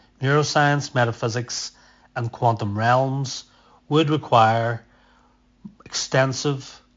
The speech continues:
interdisciplinary analysis and empirical evidence. The role of consciousness and subjectivity in healing merits open-minded exploration, but requires rigor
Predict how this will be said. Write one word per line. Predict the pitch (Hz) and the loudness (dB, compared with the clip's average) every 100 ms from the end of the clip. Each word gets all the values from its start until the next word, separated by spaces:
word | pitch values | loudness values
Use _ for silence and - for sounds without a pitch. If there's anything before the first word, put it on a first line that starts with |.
| _ _ _ _ 156 | _ _ _ _ -4
interdisciplinary | 160 151 127 - 107 113 107 110 117 | -2 0 0 -2 -4 -4 -2 -2 0
analysis | 123 123 117 - 101 - - - _ _ _ _ | 2 2 0 -2 -10 -12 -14 -18 _ _ _ _
and | 131 131 131 131 | 0 2 0 -4
empirical | 143 120 123 110 104 120 | -8 -4 -2 -2 -2 0
evidence. | 127 107 92 90 - - _ _ _ _ _ _ _ _ _ _ _ _ _ - | 0 -2 -10 -12 -16 -18 _ _ _ _ _ _ _ _ _ _ _ _ _ -2
The | 143 | 2
role | 160 185 196 | 4 6 4
of | - | 0
consciousness | - 131 123 127 143 127 - 131 | 0 0 0 -4 -4 -4 -6 -8
and | 117 | -8
subjectivity | - 139 113 127 110 - 131 147 160 156 _ _ _ _ | -4 -4 -2 -4 -4 -4 -2 0 -2 -4 _ _ _ _
in | 123 | -6
healing | 104 - 139 156 165 156 - _ _ _ 131 | -6 -2 2 2 0 -4 -14 _ _ _ -4
merits | 127 131 131 127 - - 160 | 2 4 2 0 -12 -8 -4
open-minded | 156 170 151 127 127 127 127 | -2 0 2 2 2 0 -2
exploration, | 117 110 - 113 117 127 - 185 185 - _ _ _ _ _ _ _ _ | -6 -8 -8 -4 -2 -2 -4 -6 -6 -12 _ _ _ _ _ _ _ _
but | 180 | 0
requires | 185 - - 131 123 127 110 | 0 -2 4 6 6 4 0
rigor | 127 123 139 139 | -2 0 -2 -2